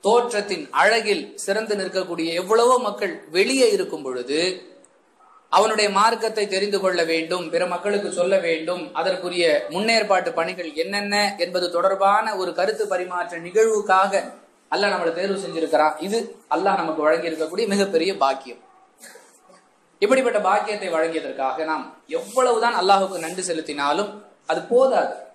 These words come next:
அல்லாஹ் குர்ஆனிலே சொல்லி காட்டுகிறான், "லஇன் ஷக்கரத்தும் லஅஸீதன்னக்கும்." நன்றி செலுத்துங்கள், நாம் அதிகப்படுத்துவோம் என்று சொல்லுகிறான்.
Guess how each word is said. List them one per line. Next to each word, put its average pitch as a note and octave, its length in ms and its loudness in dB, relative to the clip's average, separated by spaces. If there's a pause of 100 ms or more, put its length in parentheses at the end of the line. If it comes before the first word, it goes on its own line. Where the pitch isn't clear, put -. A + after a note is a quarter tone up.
(120)
அல்லாஹ் E3+ 220 -4
குர்ஆனிலே F3 340 0
சொல்லி D#3+ 240 -4
காட்டுகிறான், C3+ 460 -2
"லஇன் G3+ 360 -2
ஷக்கரத்தும் G#3+ 520 0 (180)
லஅஸீதன்னக்கும்." F3+ 960 0 (1500)
நன்றி G#3+ 220 -2
செலுத்துங்கள், A#3+ 520 0
நாம் G3+ 240 2
அதிகப்படுத்துவோம் G3+ 720 -2
என்று E3 120 -10
சொல்லுகிறான். B2+ 480 -12